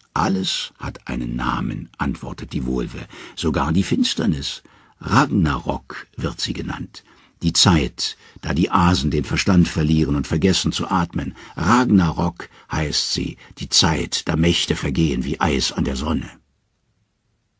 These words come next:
„Erzähle weiter“, bittet Odin sie. „Ich sehe Axt und Schwert“, sagt sie. „Ich sehe Unfrieden überall und blutiges Ringen.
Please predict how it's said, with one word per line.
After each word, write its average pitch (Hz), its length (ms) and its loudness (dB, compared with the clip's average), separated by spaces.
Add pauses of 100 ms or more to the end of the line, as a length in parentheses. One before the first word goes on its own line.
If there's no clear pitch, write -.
(1500)
„Erzähle 82 380 0
weiter“, 76 300 -2
bittet - 280 -6
Odin - 300 -6
sie. - 220 -12 (1700)
„Ich - 160 6
sehe 135 300 4
Axt - 360 -2
und 131 180 4
Schwert“, 98 320 -2
sagt 85 300 -6
sie. 85 240 -6 (720)
„Ich - 140 2
sehe 123 220 10
Unfrieden 127 640 4
überall 110 480 2
und 90 100 4
blutiges 101 540 2
Ringen. 104 380 -2